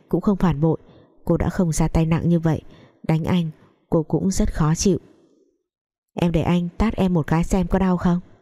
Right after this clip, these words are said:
Cô gái nhỏ này, anh đã không tính toán với cô, cô còn muốn gây sự. "Em để cho anh đánh."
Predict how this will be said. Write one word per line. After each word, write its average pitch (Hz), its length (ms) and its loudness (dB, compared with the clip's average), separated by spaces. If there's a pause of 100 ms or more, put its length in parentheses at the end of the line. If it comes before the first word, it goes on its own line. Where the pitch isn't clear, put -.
(760)
Cô 190 100 0
gái 165 180 0
nhỏ 190 220 0
này, 139 280 0 (320)
anh 160 180 -2
đã - 60 0
không 175 200 -2
tính 160 200 -2
toán 156 180 0
với 190 140 0
cô, 170 260 0 (440)
cô 208 120 0
còn 160 200 0
muốn 170 120 0
gây 208 140 2
sự. 196 260 0 (760)
"Em 175 120 -2
để 170 200 0
cho 180 160 0
anh 180 100 0
đánh." 175 260 0